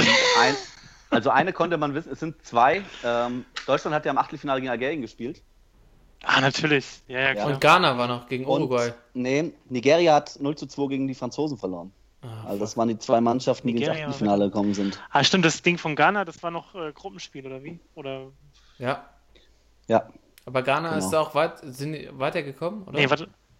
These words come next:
Speaker 2: Nee.
Speaker 3: Nee, du bist aber bei zweitausendzehn.
Speaker 2: Zweitausendzehn war, das war Deutschland-Ghana
Speaker 1: Stimmt.
Speaker 2: in der Gruppe.
Speaker 1: Ja.
Speaker 2: Es ging um zweitausendvierzehn.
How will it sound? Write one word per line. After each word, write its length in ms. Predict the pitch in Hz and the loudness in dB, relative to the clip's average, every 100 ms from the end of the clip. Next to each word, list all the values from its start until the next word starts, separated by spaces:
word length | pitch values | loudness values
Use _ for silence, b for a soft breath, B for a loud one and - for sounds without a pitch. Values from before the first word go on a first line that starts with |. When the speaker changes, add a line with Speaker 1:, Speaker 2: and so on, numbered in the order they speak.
| _ _ - _ - - - | _ _ -20 _ -20 -12 4
Speaker 2:
Nee. 300 | 110 139 - - | 4 4 0 -14
Speaker 3:
Nee, 180 | 123 139 | -4 -2
du 80 | 143 | 0
bist 180 | 156 160 | 2 4
aber 120 | 135 | 4
bei 100 | 135 | 4
zweitausendzehn. 760 | 139 143 139 127 - 175 127 113 _ _ _ - | 2 0 -2 -8 -8 -8 -8 -16 _ _ _ -16
Speaker 2:
Zweitausendzehn 600 | - 117 117 107 - 127 | -4 4 6 6 4 6
war, 100 | 120 | 6
das 160 | 107 - | 4 4
war 220 | 110 107 | 6 6
Deutschland-Ghana 460 | 107 104 107 98 101 113 | 4 -2 -4 -2 0 -2
Speaker 1:
Stimmt. 260 | - - - | -6 -18 -12
Speaker 2:
in 60 | 101 | -12
der 80 | |
Gruppe. 260 | - - - - - - - | -10 -10 -12 -16 -20 -18 -12
Speaker 1:
Ja. 140 | 131 170 - - - - | -12 -12 -18 -18 -20 -18
Speaker 2:
Es 80 | - | -14
ging 120 | - | -4
um 100 | 117 | -2
zweitausendvierzehn. 840 | 110 120 113 120 107 - 113 101 | 2 2 4 4 4 2 0 -2